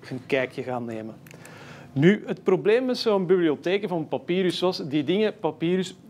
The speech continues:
dat ging ongeveer een mensenleven mee. Dat moest opnieuw met de hand overgeschreven worden. Er waren nog geen drukpersen, er was nog geen WordPress. Om dat over te schrijven hadden we kopiïsten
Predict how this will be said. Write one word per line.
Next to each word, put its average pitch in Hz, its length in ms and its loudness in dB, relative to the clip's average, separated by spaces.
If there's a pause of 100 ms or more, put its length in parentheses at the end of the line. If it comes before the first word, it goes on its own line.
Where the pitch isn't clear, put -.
(120)
dat 156 200 -2
ging 190 280 0
ongeveer 165 560 0
een 143 140 -4
mensenleven 127 760 -4
mee. 156 280 -2 (280)
Dat 151 180 0
moest 240 260 2
opnieuw 196 440 0
met 170 220 -2
de 185 60 0
hand 165 280 -2
overgeschreven 120 760 -4
worden. 110 300 -6
Er 117 140 -6
waren 135 280 -2
nog 139 160 -4
geen 139 260 -2
drukpersen, 165 600 -2
er 139 100 -2
was 151 160 -2
nog 160 140 -8
geen 135 200 -4
WordPress. 127 540 -6 (540)
Om 196 160 4
dat 185 160 2
over 214 260 2
te 233 80 -6
schrijven 214 440 0
hadden 185 240 0
we 170 60 4
kopiïsten 165 800 0